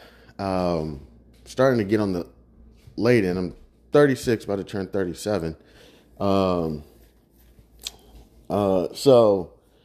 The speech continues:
um, getting to a point where if maybe you haven't experienced this, but, um, I've been,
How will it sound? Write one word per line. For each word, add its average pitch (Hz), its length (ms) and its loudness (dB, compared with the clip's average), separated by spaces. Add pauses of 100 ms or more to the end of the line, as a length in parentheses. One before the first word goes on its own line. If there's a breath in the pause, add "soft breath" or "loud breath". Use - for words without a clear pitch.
(400 soft breath)
um, 98 560 -4
getting 170 200 4
to 151 100 0
a 120 80 2
point 117 320 -4
where 87 420 -4 (280 soft breath)
if 101 200 -6 (120)
maybe 131 380 -2
you 151 300 -2
haven't 120 380 -4
experienced 123 720 -4
this, 117 340 -4 (720 soft breath)
but, 104 440 2 (580 soft breath)
um, 82 680 -6 (1800 soft breath)
I've 131 300 2
been, 110 460 4